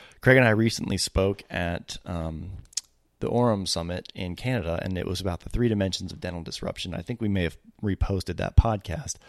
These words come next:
but it kinda talked about a lot of things that are happening in dentistry, and, and really that's kind of the micro view if, um, if you were to break down into dentistry. But, you know, the macro view is, is, it's a,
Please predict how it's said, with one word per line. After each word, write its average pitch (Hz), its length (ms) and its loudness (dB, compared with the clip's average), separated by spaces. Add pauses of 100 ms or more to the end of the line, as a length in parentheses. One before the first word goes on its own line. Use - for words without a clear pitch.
(520)
but 117 160 6
it 85 160 -2
kinda 160 220 2
talked 117 320 -2
about 95 380 2
a - 80 -6
lot 92 180 2
of 98 100 0
things 101 260 -2
that 95 100 0
are 87 60 0
happening 95 440 -2
in 85 100 -2
dentistry, 95 640 -2
and, 90 260 -2
and 95 200 -4
really 117 340 2 (280)
that's - 180 2
kind 170 160 4
of 151 60 4
the 110 80 4
micro 92 520 2
view 98 560 -2 (240)
if, 95 300 -6
um, 85 560 -4 (560)
if - 160 -10
you 98 140 0
were 95 80 -2
to - 160 -20
break 98 180 2
down 95 200 -2
into 92 200 -4
dentistry. 120 500 -2
But, 127 240 -4
you 113 80 2
know, 107 120 4
the 107 80 2
macro 113 400 2
view 101 240 2
is, 95 260 -4
is, - 260 -8
it's - 160 -8
a, 95 160 -4